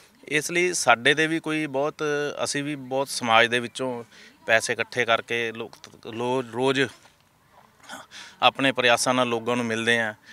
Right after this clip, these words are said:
ਤੇ ਉਹ ਧਨ ਇਕੱਠਾ ਕਰਦੇ ਆ। ਸਾ-, ਪੈਸੇ ਦੀ ਕਮੀ ਰਹਿੰਦੀ ਆ, ਸਾਨੂੰ ਸਾਰਿਆਂ ਦਾ ਸਹਿਯੋਗ ਚਾਹੀਦਾ, ਕੋਈ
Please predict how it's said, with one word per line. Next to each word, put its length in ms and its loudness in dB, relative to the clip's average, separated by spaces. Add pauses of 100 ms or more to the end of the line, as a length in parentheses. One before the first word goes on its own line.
(220)
ਤੇ 80 -2
ਉਹ 160 0
ਧਨ 160 2
ਇਕੱਠਾ 300 2
ਕਰਦੇ 360 0
ਆ। 80 -12 (380)
ਸਾ-, 200 0
ਪੈਸੇ 360 4
ਦੀ 80 -4
ਕਮੀ 240 -4
ਰਹਿੰਦੀ 340 -2
ਆ, 120 -8 (280)
ਸਾਨੂੰ 320 -2
ਸਾਰਿਆਂ 400 6
ਦਾ 80 6
ਸਹਿਯੋਗ 340 2
ਚਾਹੀਦਾ, 380 -4
ਕੋਈ 180 -6